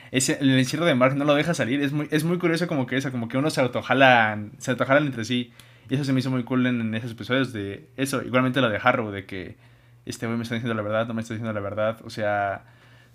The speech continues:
como tú dices, o sea, me, se me hacen muy buenos. El cómic no me acuerdo cómo, cómo se llama, me acuerdo que s-, son medio parecidos, so-, um, exceptuando el ori-, el origen y, por ejemplo,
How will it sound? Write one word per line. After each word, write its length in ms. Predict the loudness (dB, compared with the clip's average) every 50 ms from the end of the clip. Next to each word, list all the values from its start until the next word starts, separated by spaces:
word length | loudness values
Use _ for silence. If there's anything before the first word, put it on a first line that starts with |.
| _
como 160 | -4 -4 -2 2
tú 80 | 2
dices, 200 | 2 2 0 -4 -4
o 40 |
sea, 120 | -4 -6 -6
me, 100 | -6 -4
se 100 | -4 -2 -2
me 60 | -2
hacen 340 | -2 -2 -4 -4 -6 -8 -8
muy 160 | -4 -2 -2 0
buenos. 400 | 0 0 0 0 -2 -4 -4 -6
El 120 | -2 0
cómic 200 | 0 0 2 2
no 60 | 0
me 40 | 0
acuerdo 200 | 0 0 -2 -2
cómo, 160 | -4 -6 -6
cómo 160 | -6 -6 -4
se 100 | -2 -2 -2
llama, 280 | 0 0 0 0 -2 -2 -2
me 80 | -2
acuerdo 260 | 0 2 0 0 0
que 80 | 0 -2
s-, 200 | -2 -2 -6 -12 -16
son 200 | -8 -6 -2 0
medio 180 | 0 0 2
parecidos, 580 | 2 0 0 0 0 0 0 0 -2 -4 -6 _ -20 -20 _ _ _ -20 -20 _ -20 -14
so-, 140 | -12 -6 -2
um, 200 | 0 0 0 -2 -4 -8
exceptuando 540 | -10 -10 -10 -10 -12 -10 -6 -2 0 0 0
el 60 | 0
ori-, 220 | -2 -4 -6 -8 -8
el 100 | -6 -4
origen 340 | -4 -4 -4 -4 -4 -4 -6
y, 40 | -6
por 160 | -6 -6 -6
ejemplo, 500 | -4 -2 -2 0 0 0 0 -2 -4 -10